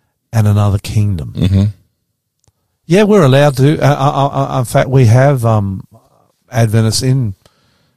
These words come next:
Speaker 1: pretty big positions, even in our own regional area. I think
Speaker 2: Yeah, we
Speaker 1: the
Speaker 2: do.
Speaker 1: Prime Minister of both Papua New Guinea
Speaker 2: And
Speaker 1: and
Speaker 2: Solomons.
Speaker 1: the Solomon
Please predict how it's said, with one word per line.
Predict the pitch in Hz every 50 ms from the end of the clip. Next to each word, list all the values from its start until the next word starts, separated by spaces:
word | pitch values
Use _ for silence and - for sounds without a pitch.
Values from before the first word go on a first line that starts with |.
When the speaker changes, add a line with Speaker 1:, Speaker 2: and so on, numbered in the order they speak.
| _ _ -
Speaker 1:
pretty | - 123 127 117
big | 104 110 117 104 -
positions, | - 110 101 120 123 - - 113 101 123
even | 123 123 110 113 110 113
in | 113 113
our | 110 110 110 107 - -
own | 113 120 120 113 113
regional | 117 120 110 101 104 104 107
area. | 113 123 135 135
I | 113
think | 104 107 107
Speaker 2:
Yeah, | 104 90
we | 90 98
Speaker 1:
the | 107 110
Speaker 2:
do. | 127
Speaker 1:
Prime | 127 120 120
Minister | 120 127 117 - - - 110
of | 104 101 - - - - - - -
both | - 123 117 - -
Papua | - 123 - - 120
New | 113 113 113 101
Guinea | 98 113 117 117
Speaker 2:
And | 120
Speaker 1:
and | 117 110
Speaker 2:
Solomons. | 107 101 95 98 123 123 120 -
Speaker 1:
the | 110
Solomon | 110 117 139